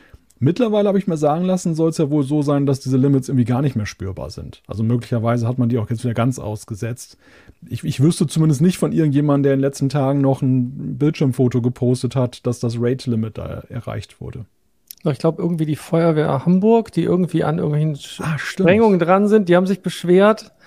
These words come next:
Speaker 1: Ja.
Speaker 2: meine ich zumindest, dass sie irgendwie ans, ans Limit gekommen sind. Wobei, da habe ich nicht verstanden, da geht's ja weniger ums Lesen als vielmehr ums Posten. Also deswegen bin ich da nicht sicher, ob da nicht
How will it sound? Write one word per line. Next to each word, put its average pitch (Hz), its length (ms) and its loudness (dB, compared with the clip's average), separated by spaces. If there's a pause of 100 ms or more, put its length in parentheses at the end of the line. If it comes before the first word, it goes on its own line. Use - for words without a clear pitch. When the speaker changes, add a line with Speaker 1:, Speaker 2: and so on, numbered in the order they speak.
(400)
Speaker 1:
Ja. 131 200 0
Speaker 2:
meine 180 240 4
ich 190 120 -2
zumindest, 196 560 2
dass 165 140 -2
sie 180 100 0
irgendwie 185 320 0
ans, 170 340 -2
ans 156 260 -4
Limit 196 260 4
gekommen 202 320 2
sind. 202 200 2
Wobei, 165 240 4
da 170 100 6
habe 170 120 0
ich 175 100 -6
nicht 165 100 -8
verstanden, 180 380 0
da 175 60 0
geht's 160 180 -2
ja 175 80 0
weniger 165 200 0
ums 147 160 -6
Lesen 185 260 2
als 170 140 -4
vielmehr 160 180 -4
ums 151 160 -4
Posten. 240 720 -2
Also 165 160 -2
deswegen 175 320 0
bin 175 100 2
ich 170 80 -2
da 165 100 0
nicht 156 140 -2
sicher, 170 240 -2
ob 165 100 -6
da 165 120 0
nicht 156 220 -4